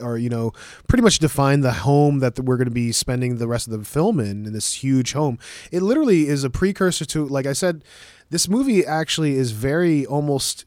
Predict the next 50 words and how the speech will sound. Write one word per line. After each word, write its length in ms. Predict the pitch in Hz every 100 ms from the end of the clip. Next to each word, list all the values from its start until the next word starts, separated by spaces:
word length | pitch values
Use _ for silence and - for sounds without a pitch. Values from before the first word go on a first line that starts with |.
| _
it, 160 | 151 139
it's 200 | 143 123
very 260 | 160 247
important 560 | 170 - 151 185 143 123
in 160 | 123
cinema 360 | 120 151 147 120
history 380 | 107 160 - 135
because 280 | 117 127 127
it 60 |
informs 400 | 123 - 160 156
a 20 | 127
lot 300 | 120 127 131
of 80 |
things 260 | - 127 127
that 140 | 110
come 160 | - 117
after 360 | 110 135 - 95
it. 160 | 87 - - - -
You 80 | 127
know, 100 | 131
this 160 | 135
opening, 560 | 135 160 151 147 139 131 _ _ _ -
this 280 | 131 - - -
opening 280 | 160 160 139
credit 280 | 160 156
tracking 400 | - 156 180 160
shot 260 | 135 139 135
is 160 | 127 123
reminiscent 400 | 135 139 139 135
of 80 |
so 120 | - 147
many 120 | 143
things 220 | 147 127
we've 100 | 127
seen 260 | 135 131 123
thereafter. 840 | 127 120 131 175 - 151 131 123 _ - - _
Um, 440 | 113 123 123 123 131
you 60 |
know, 340 | 127 123 127 123 120 113
I, 260 | 117 120 127
I 40 |
think 180 | 127 131
of, 240 | 127 131
uh, 40 | 131
a, 600 | 131 131 123 127 127 135
a 60 |
couple 240 | 120 135 131
of 80 | 127
montages 500 | 135 135 135 135 127
in, 200 | 127